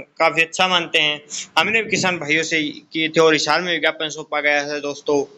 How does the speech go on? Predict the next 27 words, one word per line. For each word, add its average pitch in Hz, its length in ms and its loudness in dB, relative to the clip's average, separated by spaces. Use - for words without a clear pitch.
उन्होंने 190 240 4
कहा 202 120 4
कि 190 140 -2
जिन 220 140 0
किसानों 208 380 -2
ने 185 120 -4
शुरुआत 180 360 -2
में 165 140 -4
बाईस 180 220 0
सौ 196 80 -2
रुपये 170 220 0
के 160 80 -4
हिसाब 160 300 0
से 165 120 -6
बाजरा 156 320 2
बेचा, 151 320 0
सरकारी 170 360 2
एजेंसी 165 400 -2
ने 165 80 2
खरीदा, 151 300 2
उनको 170 260 4
अभी 160 280 4
तक 160 180 -2
जो 156 160 2
है 151 160 4
भावांतर 147 500 2
का 190 100 2